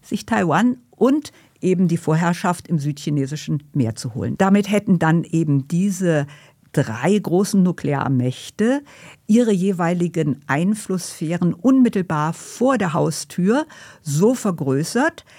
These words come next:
und den Abstand so vergrößert zwischen den einzelnen nuklearen Mächten, dass sie sich wieder sicher fühlen könnten.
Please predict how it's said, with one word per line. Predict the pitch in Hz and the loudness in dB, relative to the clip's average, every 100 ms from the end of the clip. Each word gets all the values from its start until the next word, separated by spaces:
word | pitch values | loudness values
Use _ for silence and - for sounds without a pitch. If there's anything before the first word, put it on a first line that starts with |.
| - | -20
und | - 214 208 | 2 4 4
den | 180 | 2
Abstand | - - - - 180 165 - - - | 0 -4 -4 -4 -2 0 -4 -12 -6
so | 156 185 240 | 4 6 4
vergrößert | - 190 - 170 190 185 - | 2 -2 0 -2 0 -2 0
zwischen | 240 294 226 | -2 2 2
den | 180 151 | 4 2
einzelnen | - 101 156 185 165 160 | 0 -2 0 2 2 2
nuklearen | 143 156 143 139 139 | 0 0 2 2 0
Mächten, | 143 - 220 - - | -2 2 0 0 -2
dass | 185 180 | 0 2
sie | 196 | 2
sich | 170 196 - | 0 0 2
wieder | 196 214 | 4 4
sicher | 170 175 247 - 151 | 4 2 0 0 -2
fühlen | 123 - 170 147 135 | 0 2 2 4 2
könnten. | - 165 143 - | 4 2 2 0